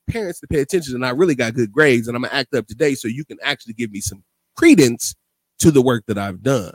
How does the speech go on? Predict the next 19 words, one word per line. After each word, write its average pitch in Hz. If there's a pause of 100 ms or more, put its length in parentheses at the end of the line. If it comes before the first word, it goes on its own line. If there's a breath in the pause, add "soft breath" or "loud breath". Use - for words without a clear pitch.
(500)
'Cause 139
otherwise 135
than 143
that, 180 (720)
the 120 (140)
person 185
who 160
just 147
does 143
what 131
you're 135
supposed 123
to 113
do 156 (180)
doesn't 127
get 123
told 113 (260)
"good 104
job" 120